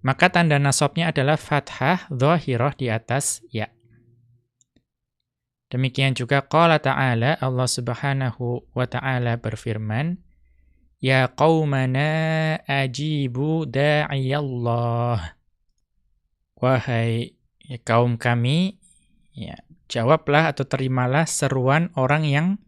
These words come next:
menyeru kepada Allah.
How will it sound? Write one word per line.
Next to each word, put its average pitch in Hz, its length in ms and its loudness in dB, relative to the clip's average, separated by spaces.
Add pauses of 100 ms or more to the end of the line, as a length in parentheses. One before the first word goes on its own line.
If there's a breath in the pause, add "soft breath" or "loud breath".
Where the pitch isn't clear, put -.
(380)
menyeru 135 480 2
kepada 127 720 0 (480)
Allah. 110 720 -4